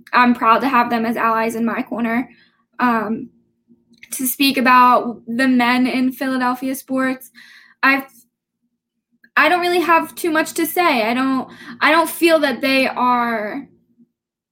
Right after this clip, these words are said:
like, awful. I don't think they're bad. I don't have, like, I'm indifferent to their point of views in a lot of things. Um, to speak to men who don't often get too much camera time,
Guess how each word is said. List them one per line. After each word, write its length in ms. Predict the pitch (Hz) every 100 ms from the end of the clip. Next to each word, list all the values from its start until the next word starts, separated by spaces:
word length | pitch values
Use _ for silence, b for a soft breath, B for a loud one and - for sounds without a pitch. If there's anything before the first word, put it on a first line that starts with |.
| _ _ _ _ -
like, 240 | 247 233 -
awful. 340 | 220 262 277
I 260 | 277 - 247
don't 200 | 254 -
think 220 | 277 254
they're 200 | 254 247
bad. 520 | 233 214 220 214 233 B B B B -
I 180 | 240
don't 300 | 226 247 247
have, 560 | 269 269 247 240 220 240 - -
like, 200 | 269 254
I'm 180 | - 302
indifferent 500 | 320 294 285 269 240
to 200 | - 247
their 500 | 233 240 226 233 254 -
point 240 | 277 254
of 80 | 240
views 460 | 233 247 226 254 -
in 140 | 254
a 60 | 247
lot 180 | 269
of 120 | 294 294
things. 400 | 302 302 311 - b b b b 240
Um, 500 | 233 185 139 208 - _ _ _
to 140 | -
speak 400 | 262 - 269 -
to 100 | -
men 460 | 269 240 233 226 233
who 220 | 254 262
don't 260 | 214 240 226
often 340 | 226 233 240
get 200 | 240 214
too 120 | -
much 220 | 247 220 -
camera 320 | 240 226 226
time, 380 | 247 240 240